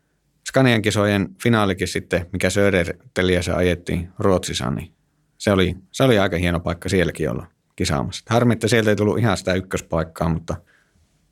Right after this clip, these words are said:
onhan se aivan uudella tasolla kyllä noin niin jännityksen puolestakin, että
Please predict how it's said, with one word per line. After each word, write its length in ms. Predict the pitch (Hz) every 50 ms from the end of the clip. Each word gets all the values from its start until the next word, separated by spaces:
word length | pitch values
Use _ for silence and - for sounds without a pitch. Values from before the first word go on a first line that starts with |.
| _ - -
onhan 340 | 95 107 117 113 113 107
se 180 | 98 107 107 92 - - - -
aivan 440 | - 87 113 113 107 107 101 90 80 - -
uudella 420 | - 110 113 107 110 98 95 90 87
tasolla 420 | - 95 92 101 95 92 87 85
kyllä 240 | 85 - 87 87 87
noin 160 | 87 87 87
niin 240 | 87 85 85 90 95
jännityksen 540 | 95 95 95 92 92 90 80 - - 80 80
puolestakin, 520 | 85 85 87 85 78 - - 80 82 82
että 300 | 82 82 - 82 82